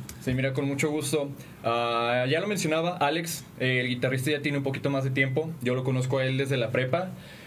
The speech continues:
Entonces, me había comentado que tenía ciertos proyectos, uno de ellos aquí con el Master Tadeo de Freedom Souls. Entonces me decía que, pues, le estaban batallando para, para poder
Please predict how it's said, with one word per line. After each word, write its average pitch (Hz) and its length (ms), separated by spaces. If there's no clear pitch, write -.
Entonces, 120 800
me 131 80
había 156 140
comentado 175 420
que 160 120
tenía 131 360
ciertos 156 320
proyectos, 135 480
uno 131 160
de 127 60
ellos 131 180
aquí 120 200
con 120 240
el 107 80
Master 110 300
Tadeo 117 260
de 135 80
Freedom 127 320
Souls. - 380
Entonces 139 280
me 151 80
decía 139 220
que, 160 180
pues, 151 100
le 139 40
estaban 151 300
batallando 151 580
para, 117 680
para 120 200
poder 139 420